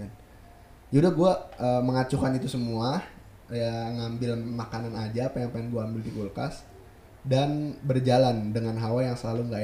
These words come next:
enak. Dan kadang-kadang memang ada beberapa bunyi-bunyi kayak mungkin bunyi penggorengan dan spatula. Cuman memang yang gua tahu, bahkan ya maksudnya gue sebagai penghuni kos yang udah nempatin di situ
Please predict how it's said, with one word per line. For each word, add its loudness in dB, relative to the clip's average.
enak. -6
Dan -2
kadang-kadang -4
memang -4
ada -6
beberapa -6
bunyi-bunyi -6
kayak -8
mungkin -8
bunyi -4
penggorengan -6
dan -6
spatula. -6
Cuman -6
memang -6
yang -6
gua -6
tahu, -4
bahkan 4
ya 6
maksudnya 0
gue 4
sebagai 2
penghuni -2
kos -4
yang -4
udah -2
nempatin -6
di -4
situ -8